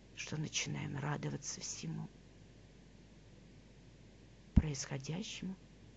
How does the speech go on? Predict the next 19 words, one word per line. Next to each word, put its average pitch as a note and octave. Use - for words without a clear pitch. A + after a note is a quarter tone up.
с -
нами, D#3+
нам, D#3
самим D3
себе. -
Главное — C#4
наполняться C4+
чувством A#3+
уверенности A3+
и C4+
силы. A#3
Да, G3
это D4
мы D4
смогли. C4
Вот G3
такие G#3
мы B3
молодцы. F3+